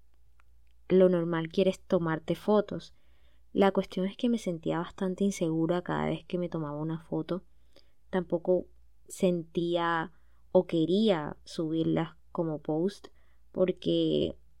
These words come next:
en mi mente sentía que había algo malo, que la foto siempre tenía una imperfección. Y así veía en mí miles de defectos,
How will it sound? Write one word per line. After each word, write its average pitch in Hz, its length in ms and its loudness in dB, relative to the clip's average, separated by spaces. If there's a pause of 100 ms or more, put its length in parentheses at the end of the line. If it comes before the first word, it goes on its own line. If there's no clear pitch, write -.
(460)
en 196 160 4
mi 196 140 4
mente 196 760 2 (560)
sentía 190 520 2
que 214 100 -2
había 180 180 4
algo 175 220 0
malo, 165 400 -2 (720)
que 165 760 2
la 180 200 4
foto 175 260 -2
siempre 208 440 2
tenía 165 280 -4
una 180 140 -2
imperfección. 165 920 -6 (760)
Y 214 220 2
así 208 500 0
veía 220 400 4
en 214 160 0
mí 208 180 0
miles 196 380 2
de 202 80 4
defectos, 175 800 0